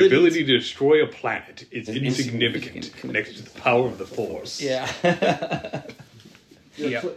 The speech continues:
Speaker 3: it has not
Speaker 1: That's
Speaker 3: given
Speaker 1: when
Speaker 3: us
Speaker 1: he chimes in and
Speaker 3: clairvoyance
Speaker 1: he's
Speaker 3: enough.
Speaker 1: like,
Speaker 3: <laughs> Yeah,
Speaker 1: "Oh, well, you
Speaker 3: clairvoyance
Speaker 1: know,
Speaker 3: to
Speaker 1: your
Speaker 3: work
Speaker 1: religion
Speaker 3: with
Speaker 1: didn't
Speaker 2: Yeah.
Speaker 1: help us with
Speaker 2: Mm-hmm.
Speaker 1: anything." Uh, gosh.
Speaker 3: 'Cause, yeah, that guy was, like, skeptical of, like, dissolving the Senate, and he was, like, s-, he was just a skeptic in the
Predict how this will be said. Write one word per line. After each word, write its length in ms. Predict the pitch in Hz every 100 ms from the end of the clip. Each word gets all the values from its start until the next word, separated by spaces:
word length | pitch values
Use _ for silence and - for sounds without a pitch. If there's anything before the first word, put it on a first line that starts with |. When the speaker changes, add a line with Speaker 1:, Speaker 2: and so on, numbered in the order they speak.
| -
Speaker 3:
it 100 | 151
has 120 | 175
not 120 | 160 156
Speaker 1:
That's 220 | 170 180
Speaker 3:
given 140 | 151
Speaker 1:
when 80 | 151
Speaker 3:
us 60 | 185
Speaker 1:
he 40 | 165
chimes 260 | 143 123
in 80 | 139
and 140 | 131
Speaker 3:
clairvoyance 20 | 123
Speaker 1:
he's 160 | 131
Speaker 3:
enough. 340 | 127 120 - 220
Speaker 1:
like, 260 | - - 208
Speaker 3:
<laughs> 160 | - -
Yeah, 100 | 139
Speaker 1:
"Oh, 280 | 139 139 131
well, 340 | 135 127 127
you 80 | 127
Speaker 3:
clairvoyance 80 | 123
Speaker 1:
know, 140 | 120
Speaker 3:
to 60 | 127
Speaker 1:
your 120 | 139
Speaker 3:
work 60 | 127
Speaker 1:
religion 360 | 123 139 123
Speaker 3:
with 80 | 117
Speaker 1:
didn't 140 | 120
Speaker 2:
Yeah. 140 | 117 117
Speaker 1:
help 120 | 113
us 180 | 117 117
with 60 | 131 120
Speaker 2:
Mm-hmm. 40 |
Speaker 1:
anything." 420 | 120 117 113 110 - _ _ _ _ _ _ _ _ _ -
Uh, 300 | 117 110 107 90 _ _ _ -
gosh. 320 | - - - -
Speaker 3:
'Cause, 120 | 143
yeah, 200 | 151 127
that 120 | 131
guy 120 | 151 151
was, 120 | 135
like, 120 | 120
skeptical 540 | - 143 - 131 127
of, 60 | 117
like, 340 | 117 110 - -
dissolving 460 | 120 120 117 113
the 80 | 107
Senate, 320 | - 151 147 -
and 60 |
he 80 | 123
was, 120 | 123
like, 100 | 120
s-, 180 | - - 151
he 80 |
was 100 | 143
just 220 | 139 117 117
a 20 |
skeptic 500 | - - - - -
in 100 |
the 60 | 117